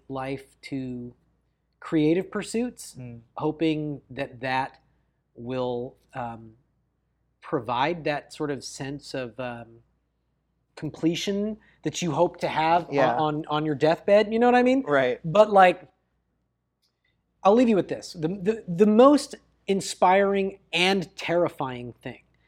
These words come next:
Speaker 1: that I've ever heard a composer say,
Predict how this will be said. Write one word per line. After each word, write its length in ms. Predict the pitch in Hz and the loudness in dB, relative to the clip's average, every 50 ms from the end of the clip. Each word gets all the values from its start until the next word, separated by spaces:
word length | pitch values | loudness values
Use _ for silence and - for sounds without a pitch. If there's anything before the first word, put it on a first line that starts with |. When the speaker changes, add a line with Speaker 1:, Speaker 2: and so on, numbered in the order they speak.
| _ _ _ _ | _ _ _ _
Speaker 1:
that 80 | 135 | -8
I've 120 | 135 135 127 | -6 -4 -2
ever 220 | 139 139 135 143 120 | -2 -2 -2 -2 -2
heard 160 | 135 139 127 | -4 -4 -4
a 40 | 120 | -6
composer 680 | - - 123 110 - 127 131 120 113 127 120 120 123 - _ _ _ _ _ _ _ _ _ _ _ | -8 -12 -16 -10 -8 -8 -8 -8 -8 -10 -12 -12 -14 -16 _ _ _ _ _ _ _ _ _ _ _
say, 440 | - - - 147 - - _ - | -18 -8 -8 -8 -8 -8 _ -20